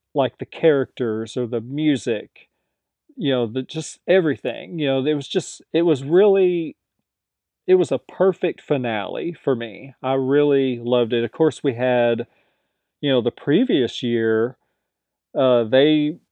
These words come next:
the season finale of the previous year, they actually wrote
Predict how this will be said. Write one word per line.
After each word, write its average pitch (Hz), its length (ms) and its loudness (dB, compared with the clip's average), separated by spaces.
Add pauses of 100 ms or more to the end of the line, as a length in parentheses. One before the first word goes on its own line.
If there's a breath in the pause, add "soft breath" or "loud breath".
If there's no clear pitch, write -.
(440)
the 139 140 -6
season 180 420 -2
finale 139 520 0
of 113 100 -4
the 120 80 -8
previous 151 580 -4
year, 117 260 -2
they 131 220 0
actually 170 460 0
wrote 123 480 0